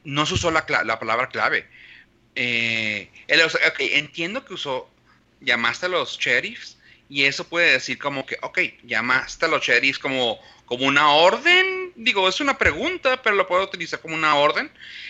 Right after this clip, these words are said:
El hecho de que lo haya hecho sin, ah,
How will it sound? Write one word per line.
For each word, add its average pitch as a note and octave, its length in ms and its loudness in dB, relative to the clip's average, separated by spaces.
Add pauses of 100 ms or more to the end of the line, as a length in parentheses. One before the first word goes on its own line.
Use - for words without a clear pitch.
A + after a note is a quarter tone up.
(240)
El C#3+ 220 6
hecho A3+ 320 2
de B3+ 120 0
que F3 160 -4
lo C#3+ 120 -2
haya F#3+ 240 4
hecho F#3+ 300 -6 (280)
sin, C4 840 -6
ah, B2+ 960 -2